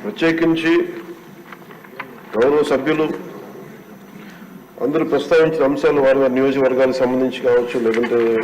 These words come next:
in totality కావచ్చు, ఇది మనందరినీ బాధ్యత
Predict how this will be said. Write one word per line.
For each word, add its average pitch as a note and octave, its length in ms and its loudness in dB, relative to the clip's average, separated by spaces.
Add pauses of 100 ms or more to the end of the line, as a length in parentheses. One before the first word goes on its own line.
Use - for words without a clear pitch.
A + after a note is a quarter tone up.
(600)
in B2+ 120 0
totality C3+ 560 0
కావచ్చు, G2+ 320 0 (1600)
ఇది D3+ 160 2 (360)
మనందరినీ E3+ 520 2 (1400)
బాధ్యత D#3 320 2